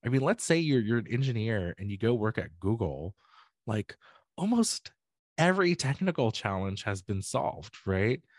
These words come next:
And I mean, you, you might end up on the team that's like, "Hey, I, I, I'm optimizing this one little widget that no one ever sees."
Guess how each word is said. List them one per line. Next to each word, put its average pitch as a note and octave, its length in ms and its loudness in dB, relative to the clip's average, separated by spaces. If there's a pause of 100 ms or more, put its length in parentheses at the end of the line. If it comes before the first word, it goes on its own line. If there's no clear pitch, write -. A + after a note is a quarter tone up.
(300)
And A#2 500 0 (840)
I - 40 -6
mean, B2+ 220 -2 (160)
you, C3+ 160 -2
you C#3 200 2
might F3 260 2
end C#3 160 2
up D#3+ 140 2
on C3 100 2
the A2+ 100 2
team D#3 320 -4
that's A2 220 -2
like, F#2+ 180 -2
"Hey, E3 320 0
I, C3+ 100 2 (120)
I, C#3+ 80 0 (180)
I'm B2+ 420 -4 (440)
optimizing G#2 1080 0 (1080)
this A#2+ 240 0
one A#2 400 2
little A2 460 2
widget A2 480 0
that G2 160 -2
no G#2 220 -2
one A2 360 -2
ever G#2 280 -4
sees." G#2 540 -6